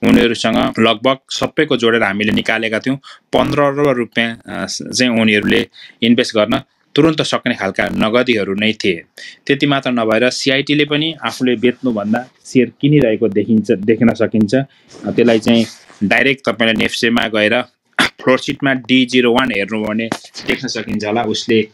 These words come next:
कुन कुन कम्पनी किन्यो र कुन बेच्यो भनेर, उसले कुन डेभलपमेन्ट ब्याङ्क किन्यो वा कुन बेच्यो, कुन ब्याङ्कहरू किन्यो वा कुन माइक्रो फाइनेन्स किन्यो बेच्यो भनेर, अ, सिआइटीको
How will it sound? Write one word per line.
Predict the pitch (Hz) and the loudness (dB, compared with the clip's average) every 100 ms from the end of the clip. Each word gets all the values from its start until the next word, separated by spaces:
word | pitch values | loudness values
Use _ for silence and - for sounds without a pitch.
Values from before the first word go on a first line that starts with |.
| _ _ | _ _
कुन | - 143 | 2 2
कुन | 147 147 | 2 2
कम्पनी | 127 110 120 117 | 2 2 2 2
किन्यो | 113 131 135 | 4 2 4
र | 123 | 2
कुन | 147 156 | 2 4
बेच्यो | 113 104 123 | 4 4 2
भनेर, | 101 95 76 - - - - - | 2 -4 -10 -10 -16 -20 -4 4
उसले | 120 123 | 6 6
कुन | - 156 | 4 2
डेभलपमेन्ट | 131 120 127 120 117 131 | 4 4 4 4 4 4
ब्याङ्क | 127 127 | 0 2
किन्यो | 139 156 175 _ _ | 0 0 -4 _ _
वा | 104 117 117 | 2 4 2
कुन | - 139 143 | 2 2 4
बेच्यो, | - - 160 | 2 2 0
कुन | 170 _ - 165 123 92 | 0 _ 2 4 4 0
ब्याङ्कहरू | 98 120 110 104 104 | 0 0 2 0 0
किन्यो | 104 139 156 - 113 | 2 2 0 -4 0
वा | 117 | 2
कुन | - 147 | 4 4
माइक्रो | 123 120 120 | 4 4 0
फाइनेन्स | - 110 - | 2 2 2
किन्यो | 127 131 | 2 2
बेच्यो | 120 113 113 107 | 2 0 2 0
भनेर, | 98 113 | 0 -2
अ, | 147 _ - - _ 104 101 101 | -4 _ -20 -20 _ -2 0 2
सिआइटीको | - 131 123 123 117 120 | 2 2 2 0 2 2